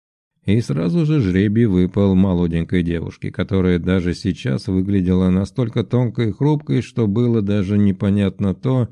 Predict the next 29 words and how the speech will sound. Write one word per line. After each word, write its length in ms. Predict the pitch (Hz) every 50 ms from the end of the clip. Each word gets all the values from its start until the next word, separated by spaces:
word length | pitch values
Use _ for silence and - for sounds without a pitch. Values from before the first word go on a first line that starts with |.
| _ -
как 220 | - 104 95 -
она 280 | 107 101 95 95 98 90
собирается 800 | - - 101 95 95 98 95 95 95 92 92 90 - - 107 107
охотиться. 640 | 101 - - 113 87 - 110 - - - 58 60 - _ _ _ _ _ _ _ _ _ _ _
А 100 | - 95
ведь 220 | 92 104 120 127 113
ей 220 | 120 147 175 180
было 280 | 160 151 156 151 156 143
тяжело 520 | - - 123 101 98 107 104 110 135 151
даже 400 | 135 110 120 120 104 101 113 113
так 480 | 101 - - - - - 147 127 - -
нести 540 | 104 95 92 90 - - - - 104 95 95
рюкзак 500 | 90 92 87 87 85 90 98 104 95 -
с 60 | -
припасами, 680 | - 101 95 87 - 95 101 107 - - 98 92 85 82
а 100 | 82 82
если 480 | 82 82 90 110 131 131 - - 113 104
придется 580 | 90 - 92 90 85 95 110 127 120 - 117 98
тащить 420 | 101 95 85 - - 123 110 -
еще 400 | 110 98 90 - - 123 117 110
и 100 | 104 98
какие-нибудь 680 | - 101 92 - 113 107 101 101 98 95 98 101 95 -
находки, 680 | 104 98 - - 127 139 143 139 - - 131 117 104 - - _ _ _ _ _ _ _
то 140 | - 139 117
тут 280 | - - 120 120 -
уж 180 | 127 117 - -
вообще 480 | 110 104 117 127 127 - - - 98 87
без 220 | 82 87 85 85
вариантов. 600 | 85 85 85 85 82 82 82 78 - 107 - _